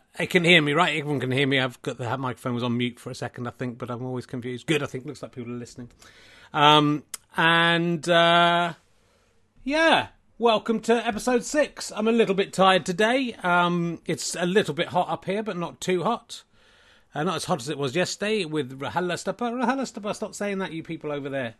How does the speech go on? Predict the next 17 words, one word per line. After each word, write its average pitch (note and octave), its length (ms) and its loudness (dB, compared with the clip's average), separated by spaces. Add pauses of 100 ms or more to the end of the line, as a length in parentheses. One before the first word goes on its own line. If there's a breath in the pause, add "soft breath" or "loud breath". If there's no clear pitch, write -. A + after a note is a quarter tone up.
(600 soft breath)
And, D3 640 2
um, D3+ 680 2 (480 loud breath)
yeah, B3+ 220 8
I'm G3 80 4
very A3+ 160 8
much G#3+ 180 4
looking G3+ 160 4
forward G3 200 6
to G3+ 60 8
doing G3 140 6
a F3 40 4
serious G3 720 2 (100)
news G3 480 -2
review. G#3 580 0 (840)
Um, D3+ 540 -4 (720)
just - 200 -14
check D#3+ 240 -8